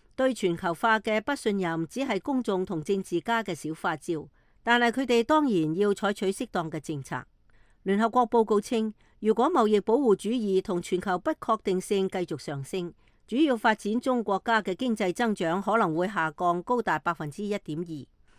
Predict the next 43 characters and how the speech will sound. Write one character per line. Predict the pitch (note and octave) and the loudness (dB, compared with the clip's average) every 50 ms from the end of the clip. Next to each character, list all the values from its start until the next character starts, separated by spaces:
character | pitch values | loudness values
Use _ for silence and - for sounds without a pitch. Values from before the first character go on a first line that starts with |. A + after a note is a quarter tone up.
| _ _ _ | _ _ _
報 | - F3+ E3+ | -4 -4 -2
告 | - F3 D#3+ | 0 -2 -2
指 | - - D#3 D#3+ | -2 -2 -6 -4
出， | - G3 E3+ _ _ _ _ _ _ _ | -4 -6 -8 _ _ _ _ _ _ _
雖 | - - E4 E4 A#3+ F3+ | -6 0 2 2 2 2
然 | E3 | 2
亞 | F#3 G#3+ G#3+ | 2 2 2
太 | A3+ G#3+ G3+ | 4 2 0
地 | F#3 F#3 F3 E3+ | 0 0 -4 -2
區 | - A#3+ | -2 0
仍 | A#3+ A#3 A#3 A3 G3+ F#3 F3+ | 2 2 2 4 2 2 2
然 | E3+ E3+ F3 | 2 0 0
係 | G#3 F#3 F#3 | 0 -2 -2
全 | - - E3+ D#3 | -2 -2 -4 -4
球 | D#3+ F#3+ E3 D#3+ | -2 -2 -2 -2
增 | D3 - C4+ A#3 G#3+ | 0 -2 -2 -2 0
長 | - F#3 F3 G3+ | 0 0 -2 0
嘅 | G#3+ | 0
引 | F3+ D#3+ D3 D3 D#3 | -2 -2 -4 -6 -6
擎， | - F3+ C3 A#2+ - - _ _ _ _ _ _ - | -8 -10 -10 -10 -14 -18 _ _ _ _ _ _ 0
但 | A3 A3 A3 | 0 2 2
係 | A3+ A3 | 2 2
面 | G#3+ A3 G#3+ G#3+ G#3 G#3 | 2 2 0 0 0 0
對 | - A#3+ A#3 A3+ A3+ | 0 2 2 2 2
好 | G#3+ A3+ A3+ B3+ | 2 0 -2 0
多 | D4+ C#4 B3 | 0 0 0
嘅 | G#3+ G3 | 0 -4
挑 | - - B3+ A#3 | -4 -4 -4 -4
戰， | G3 - - F3+ E3+ E3 E3 - _ _ _ _ - | -4 -2 -2 -2 -2 -2 -2 -8 _ _ _ _ -6
增 | - C#4 C4 A3+ | -2 -2 -2 0
長 | - F#3+ G3+ G#3 | 0 0 0 0
仍 | F#3+ C#3+ C3 C3+ | -2 -4 -4 -6
然 | C3 B2+ B2+ - | -8 -10 -8 -8
不 | D#3+ | -10
足。 | - - - D#3 - - _ _ _ _ _ _ _ _ _ - | -8 -6 -8 -8 -8 -8 _ _ _ _ _ _ _ _ _ -2
委 | E3+ F#3+ A3 | 0 2 2
員 | G#3+ E3+ C#3+ C#3 | 2 0 0 0
會 | D3+ E3+ | -2 -4
指 | - - D#3 D#3+ | -4 -4 -6 -6
出， | - - F3+ E3 _ _ _ _ _ _ _ _ _ | -4 -6 -8 -8 _ _ _ _ _ _ _ _ _
收 | - - C4 B3+ B3 | -2 2 2 2 4
入 | A3 F#3+ | 2 0
不 | F#3+ - | 2 2